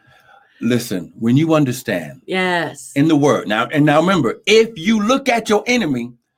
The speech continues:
Speaker 1: like the word says
Speaker 2: Yeah.
Speaker 1: your enemy is,
Speaker 2: Yeah.
Speaker 1: he says the enemy only comes like a roaring
Speaker 2: Ah,
Speaker 1: lion.
Speaker 2: th-, that's, I'm so glad you were getting there.
Speaker 1: It, he's not a lion.
Speaker 2: Right.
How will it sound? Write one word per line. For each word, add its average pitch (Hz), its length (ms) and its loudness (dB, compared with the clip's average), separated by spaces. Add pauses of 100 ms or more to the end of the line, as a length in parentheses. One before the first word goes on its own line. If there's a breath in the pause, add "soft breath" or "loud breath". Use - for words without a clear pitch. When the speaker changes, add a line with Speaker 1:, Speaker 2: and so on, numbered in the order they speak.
(160)
Speaker 1:
like 156 220 -2
the 143 100 0
word 143 680 0
says 143 240 -2
Speaker 2:
Yeah. 131 60 -6
Speaker 1:
your 139 120 -2
enemy 147 320 -4 (140)
is, 98 300 -10
Speaker 2:
Yeah. 165 320 -10 (160)
Speaker 1:
he 175 140 -6
says 180 320 -2
the 165 160 -2
enemy 202 400 -2
only 165 280 0
comes 160 500 -4 (360)
like 185 500 -2 (240)
a 131 80 -2
roaring 117 360 -4
Speaker 2:
Ah, 349 360 4 (220)
Speaker 1:
lion. - 120 -12
Speaker 2:
th-, 208 100 -20
that's, 262 260 -8 (360)
I'm 226 140 -12
so 226 180 -10
glad 220 260 -8
you 220 100 -14
were 214 80 -10
getting 190 280 -14
there. 131 260 -20 (320)
Speaker 1:
It, - 220 -10 (100)
he's 254 220 0
not 262 540 -2 (120)
a 160 120 -4
lion. 123 520 -8
Speaker 2:
Right. 196 400 -10